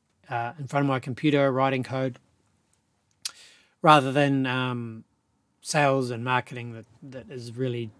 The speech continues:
uh, difficult. But what I have found that over the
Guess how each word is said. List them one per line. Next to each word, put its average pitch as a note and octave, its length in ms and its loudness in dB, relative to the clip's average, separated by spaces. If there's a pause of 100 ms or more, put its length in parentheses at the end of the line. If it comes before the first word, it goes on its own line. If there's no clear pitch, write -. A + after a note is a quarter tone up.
(100)
uh, A#2+ 140 -10
difficult. A#2 360 -6 (120)
But C#3 200 0 (260)
what E3+ 180 6
I E3 300 8
have C#3+ 260 2
found D3 600 0
that C3 220 -6
over C#3 280 -2
the B2+ 880 -2